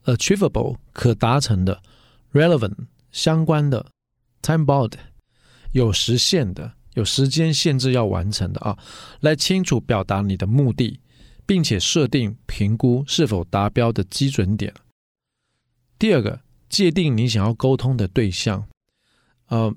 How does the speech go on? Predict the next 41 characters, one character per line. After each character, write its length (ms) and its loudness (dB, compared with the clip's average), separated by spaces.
每 160 0
个 100 2
对 240 0
象 320 2
呢， 240 0
都 160 2
有 160 2
不 180 -2
同 360 -2
的 160 0
属 320 -2
性 360 -2
哦， 180 -4
也 220 0
可 140 0
能 220 2
身 260 0
处 100 -4
不 140 -2
同 160 -2
的 120 -2
区 340 -4
域。 280 0
请 180 -2
记 200 0
得 160 2
你 100 -4
的 100 -4
T 320 0
A 180 2
千 220 -2
万 140 0
不 100 -2
要 220 2
什 200 -2
么 120 -2
都 160 0
包 220 0
进 200 -2
去 260 -6
了， 260 -12